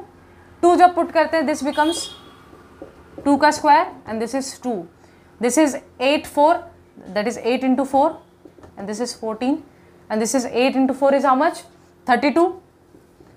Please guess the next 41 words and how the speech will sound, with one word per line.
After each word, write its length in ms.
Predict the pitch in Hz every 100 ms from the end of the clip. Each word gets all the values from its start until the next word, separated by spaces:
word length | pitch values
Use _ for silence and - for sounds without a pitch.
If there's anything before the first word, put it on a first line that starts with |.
| - -
थर्टी 220 | 247 294
टू 140 | 285 311
प्लस 260 | 294 294
फ़ोर्टीन, 420 | 254 220 226 175 - _ -
जितना 340 | 220 285 349 370
भी 100 | 349
हो 200 | 294 320
ज़ीरो 320 | 262 285 320
तो 100 | 320
नहीं 260 | 240 240 247
होगा, 240 | 247 233 - - _ _ - - -
और 60 | 254
अगर 200 | 269 302
ज़ीरो 280 | 240 277 330
नहीं 260 | 311 294 359
है 160 | 330 180 - _ _ _ _ -
तो 80 | 339
वो 140 | 302
इस 160 | 262 233
equation 380 | 214 208 208 208
का 100 | 226
root 300 | 247 285 294 -
नहीं 240 | 180 190 180
बन 120 | 180
सकता। 380 | 180 - 185 - - - 226
यानी 260 | 254 277 -
कि 240 | 320 370 - - - -
सिर्फ 400 | - 392 392 -
ज़ीरो 440 | 196 220 277 381
इस 140 | 392 339
इक्वेशन 420 | 277 277 269 285
का 80 | 262
रूट 260 | 233 226 208
है, 100 | 226 - - - _ _ -
टू 220 | 339 381
इस 140 | 339 294
इक्वेशन 380 | 247 262 285 277
का 60 |
रूट 240 | 262 262 254
नहीं 280 | 247 339
है, 140 | 262